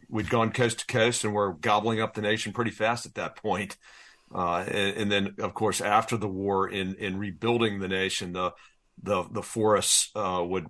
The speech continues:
would really be under stress, and more and more, um, uh, loggers would be eating up, uh, California.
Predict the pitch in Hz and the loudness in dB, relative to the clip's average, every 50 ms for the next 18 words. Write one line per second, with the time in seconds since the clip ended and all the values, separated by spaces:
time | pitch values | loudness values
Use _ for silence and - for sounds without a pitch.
0 | - 127 107 101 87 87 110 117 113 104 90 85 98 95 92 92 92 - 101 98 | -6 -4 -2 -2 0 2 2 2 2 2 0 -2 -2 -2 -2 -2 -2 -2 -4 -2
1 | 90 95 87 - - - - 107 95 92 90 87 - - - - - _ _ _ | -2 -2 -2 -2 -2 -2 0 0 0 0 0 2 0 0 0 -2 -6 _ _ _
2 | _ _ _ _ _ _ - 90 95 95 92 90 92 98 101 101 98 95 92 95 | _ _ _ _ _ _ -6 -4 -4 -4 -2 -2 -2 -2 0 0 2 0 0 0
3 | 98 101 101 98 95 92 90 87 85 82 - 85 87 87 85 82 82 82 80 - | -2 0 0 0 0 2 2 0 0 -2 -4 -6 -4 -4 -2 -2 -4 -4 -6 -10
4 | _ _ _ _ _ - - - - 104 95 85 82 80 80 76 65 - - 117 | _ _ _ _ _ -14 -14 -8 -6 -4 -2 0 0 0 -2 -2 -4 -4 -4 0
5 | 107 98 104 101 87 87 85 85 - 104 92 78 95 90 90 87 76 - _ _ | 2 4 4 4 2 0 -2 -2 -4 -4 -4 -2 -2 -2 -2 -4 -6 -10 _ _
6 | _ _ _ _ _ _ _ _ - 120 110 104 104 104 101 95 - - - 98 | _ _ _ _ _ _ _ _ -2 0 0 2 4 4 4 2 2 0 0 2
7 | 87 82 82 85 - - - 113 98 92 85 - 120 110 98 95 80 73 | 4 4 2 0 -2 -2 0 2 2 2 0 0 0 0 0 0 -4 -6